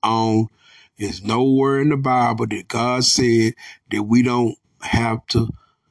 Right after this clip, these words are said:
let these people run over us. We have a right to protect our families. Ammo up and tool up and whatever thing you can get, get it.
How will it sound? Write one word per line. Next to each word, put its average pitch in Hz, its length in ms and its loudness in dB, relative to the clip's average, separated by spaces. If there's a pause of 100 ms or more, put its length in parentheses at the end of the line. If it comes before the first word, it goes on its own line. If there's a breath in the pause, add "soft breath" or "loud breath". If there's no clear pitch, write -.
(180)
let 113 280 0
these 117 220 4
people 120 320 0
run 110 260 0
over 110 300 -2
us. 101 240 0
We 113 180 2
have 107 180 -2
a 98 100 -8
right 117 360 -2
to - 80 -4
protect - 480 -4
our 104 160 0
families. 95 580 -6 (540 loud breath)
Ammo 123 460 2
up 120 160 -4
and 98 200 -8
tool 123 600 4
up - 80 -6 (640)
and 104 180 0
whatever 139 760 -4
thing 110 680 0 (160)
you 120 160 0
can 104 220 -4
get, 120 380 2 (120)
get 120 300 2
it. - 140 -8